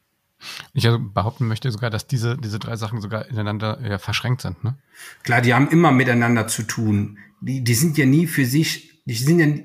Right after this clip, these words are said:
Speaker 2: nie alleine, sondern die, die,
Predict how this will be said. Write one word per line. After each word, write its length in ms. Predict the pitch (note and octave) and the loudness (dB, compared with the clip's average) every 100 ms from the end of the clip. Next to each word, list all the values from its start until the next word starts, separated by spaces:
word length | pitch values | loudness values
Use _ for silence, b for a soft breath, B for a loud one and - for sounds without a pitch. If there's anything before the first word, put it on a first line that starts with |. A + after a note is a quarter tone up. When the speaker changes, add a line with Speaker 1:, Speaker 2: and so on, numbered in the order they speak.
| - | -2
Speaker 2:
nie 300 | C#3+ F3+ F3+ | 2 2 2
alleine, 680 | C#3 C3+ D#3+ F3+ C#3+ F3+ - B B | 0 2 4 4 4 2 -2 B B
sondern 500 | - C3+ C3 B2+ - - _ _ | -6 0 2 0 -4 -20 _ _
die, 320 | C3+ B2+ - _ _ _ - | -6 -6 -12 _ _ _ -18
die, 180 | - | -18